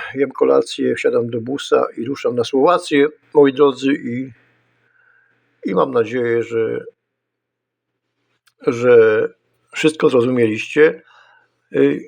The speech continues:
kie-, kiedy będziecie oglądać ten, być może ten, ten, e, odcinek tego, który wam podlinkuję, to tam bierzcie pod uwagę, że to nie wszyscy, którzy tam, e, kładą ręce na chorych, na tych zgromadzeniach i tak dalej,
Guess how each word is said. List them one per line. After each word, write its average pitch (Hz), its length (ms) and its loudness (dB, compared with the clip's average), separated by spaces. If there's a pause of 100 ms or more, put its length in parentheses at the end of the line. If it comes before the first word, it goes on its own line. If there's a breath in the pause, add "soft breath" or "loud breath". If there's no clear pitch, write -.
(120)
kie-, 151 300 -2
kiedy 165 240 -2
będziecie 160 300 -2
oglądać 151 360 2
ten, 139 380 -6 (240)
być - 440 -8
może 143 260 2
ten, 131 280 -4
ten, 127 320 -2
e, 123 380 -2 (500)
odcinek - 560 -2
tego, 123 320 0
który 147 160 -8
wam 123 160 -2
podlinkuję, 139 720 -2 (540 loud breath)
to - 60 -20
tam 151 180 2
bierzcie 147 280 0
pod 139 180 -6
uwagę, 131 280 -2
że 113 60 -10
to - 100 -12
nie 123 140 -8
wszyscy, - 400 -8
którzy 131 320 -8
tam, 117 300 0
e, 117 220 4 (440 loud breath)
kładą 135 380 0
ręce 131 280 -4
na 123 120 -4
chorych, 147 420 2
na 127 60 -4
tych - 120 -16
zgromadzeniach 127 880 0
i - 20 -20
tak 110 200 -2
dalej, 120 480 0